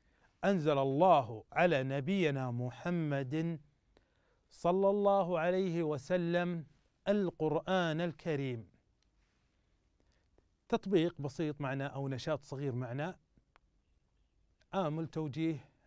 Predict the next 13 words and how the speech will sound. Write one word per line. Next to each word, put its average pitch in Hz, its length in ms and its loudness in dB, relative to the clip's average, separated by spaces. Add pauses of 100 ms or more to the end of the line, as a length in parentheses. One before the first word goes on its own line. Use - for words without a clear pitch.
(160)
آه، 127 340 -6
آمل 151 200 -2
من 139 140 -6
ولي 147 300 -4
الأمر 151 340 -6
توجيه 190 400 -4
الابن 175 400 -2 (460)
ل، 160 260 -4 (1080)
آه، 139 300 -6
حل 135 300 -4
هذا 139 220 0
النشاط. 143 460 -8 (220)
<clears throat> 104 400 -8